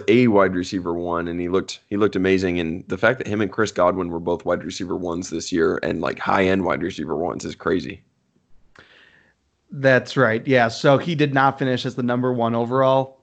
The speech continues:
Speaker 2: wide receiver. That would go to Michael
Speaker 1: Michael
Speaker 2: Thomas,
Speaker 1: Thomas.
Speaker 2: of course.
Speaker 1: Yep.
Speaker 2: He, so Michael Thomas had three hundred point one fantasy points, and Mike Evans finished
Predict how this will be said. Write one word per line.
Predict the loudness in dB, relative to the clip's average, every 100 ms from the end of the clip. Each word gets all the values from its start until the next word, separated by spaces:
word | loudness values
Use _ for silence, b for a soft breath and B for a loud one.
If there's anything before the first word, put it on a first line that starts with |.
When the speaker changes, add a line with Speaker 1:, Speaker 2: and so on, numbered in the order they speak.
| _ -2
Speaker 2:
wide | 0 2
receiver. | 0 -2 2 2 0 -2
That | 0 2 2
would | 2 2 2
go | 2 2
to | 0
Michael | 0 2 0
Speaker 1:
Michael | 0 0
Speaker 2:
Thomas, | 0 0 -4
Speaker 1:
Thomas. | -8
Speaker 2:
of | -6
course. | -4 -2 -4 -8 -20 _ -16
Speaker 1:
Yep. | -16 _
Speaker 2:
He, | -4 0 0 0 -4
so | -4 2 4
Michael | 4 2 2
Thomas | 2 2 0
had | -2 -2
three | 0 2
hundred | 4 2 0 -2
point | -4 -2
one | -2 -2 -2
fantasy | -2 -4 -4 -8
points, | -8 -8 -8 -12 -20 b b b -4
and | 2 4 6
Mike | 4 4
Evans | 2 2 2 -2 -6
finished | -4 -2 2 0 -2